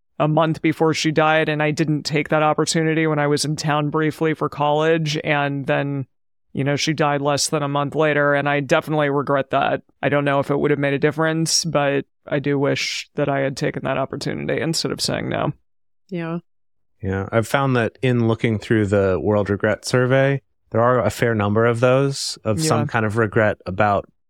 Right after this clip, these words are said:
Speaker 3: not asking my parent a particular question before they passed away,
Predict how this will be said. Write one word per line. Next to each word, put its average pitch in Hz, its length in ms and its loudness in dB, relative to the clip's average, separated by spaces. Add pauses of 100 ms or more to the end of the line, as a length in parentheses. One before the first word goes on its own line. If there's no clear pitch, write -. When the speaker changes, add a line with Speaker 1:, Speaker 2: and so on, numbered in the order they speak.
(160)
Speaker 3:
not 113 300 2
asking 107 720 0
my 98 320 -2
parent 104 560 -2
a 101 60 -2
particular 104 500 -2
question 95 540 -2
before 95 280 -2
they 92 120 0
passed 95 340 -2
away, 80 480 0